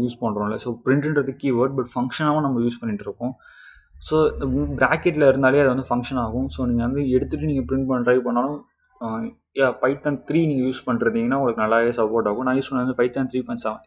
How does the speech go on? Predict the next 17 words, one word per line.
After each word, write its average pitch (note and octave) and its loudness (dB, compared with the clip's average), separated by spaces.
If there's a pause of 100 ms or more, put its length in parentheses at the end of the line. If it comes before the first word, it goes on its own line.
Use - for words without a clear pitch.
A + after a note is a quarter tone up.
(120)
three C#3+ 2 (240)
point C#3+ -4 (120)
eight B2 -10 (1120)
point C3 -2
five B2 -2
நான் A#2 0
யூஸ் A#2 -6
பண்றேன். A2+ 2
So C3 0 (100)
எனக்கு A#2 -2
support A#2 0
ஆகும். A#2 2
So B2 0
உங்களுக்கு A#2+ 0
support A#2 0
ஆகுதான்னு A2+ -2
பார்த்துக்கோங்க. G#2+ -2